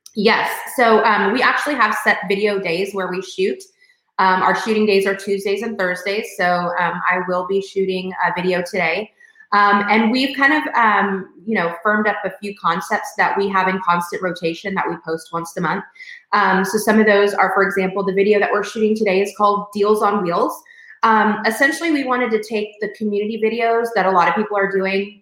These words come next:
um, and just take it to the next level. For us, when we got into the video game, there weren't a ton of agents in our marketplace doing video. And so it, just by doing a simple video s-, really set us apart.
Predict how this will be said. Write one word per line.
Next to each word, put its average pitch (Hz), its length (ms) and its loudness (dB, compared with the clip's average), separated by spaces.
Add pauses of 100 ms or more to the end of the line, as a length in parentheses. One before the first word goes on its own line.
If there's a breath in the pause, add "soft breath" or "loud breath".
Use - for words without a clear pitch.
(160)
um, 185 480 0 (140)
and 185 500 2
just 196 180 -4
take 202 200 -2
it 156 80 -8
to 196 80 -12
the 190 80 -2
next 165 280 -2
level. 151 320 -4 (500 loud breath)
For 214 200 6
us, 233 340 0
when 202 220 -2
we 202 560 -4 (240)
got 185 220 2
into 220 160 -2
the 202 80 0
video 220 260 2
game, 247 300 0
there 196 240 0
weren't 196 240 0 (160)
a 190 80 -2 (120)
ton 190 160 0
of 202 120 -2
agents 196 460 -2
in 196 120 -8
our 185 100 -2
marketplace 185 640 -2
doing 190 300 -2
video. 262 420 2
And 190 140 0
so 190 380 2 (100)
it, 190 100 -4
just 220 260 0
by 180 200 0
doing 196 200 4
a 180 60 -4
simple 180 340 -10
video 185 260 0
s-, - 360 -10
really 196 240 0
set 190 180 -2
us 180 140 -4
apart. 196 380 4